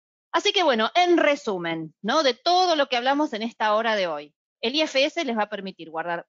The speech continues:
muchos tipos de datos, ¿no? Ya no solo nativos del I B M I, sino mucho más. Em,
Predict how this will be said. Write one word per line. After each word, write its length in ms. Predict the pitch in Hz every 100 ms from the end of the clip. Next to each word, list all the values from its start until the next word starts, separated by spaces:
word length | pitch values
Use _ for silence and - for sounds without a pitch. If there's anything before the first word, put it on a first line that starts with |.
| _
muchos 380 | 202 302 392 349
tipos 260 | 208 202
de 100 | 196
datos, 600 | 170 170 - 339 381 - _ _
¿no? 200 | 196 277
Ya 220 | 269 208 202
no 160 | 220
solo 320 | 214 233 220
nativos 360 | 214 196 214 214
del 100 | 202
I 60 | 196
B 60 |
M 140 | 196 220
I, 140 | 320
sino 240 | 226 196
mucho 320 | 185 196 - 170
más. 540 | 175 185 330 - _ _ _ _
Em, 640 | - 214 208 208 202 196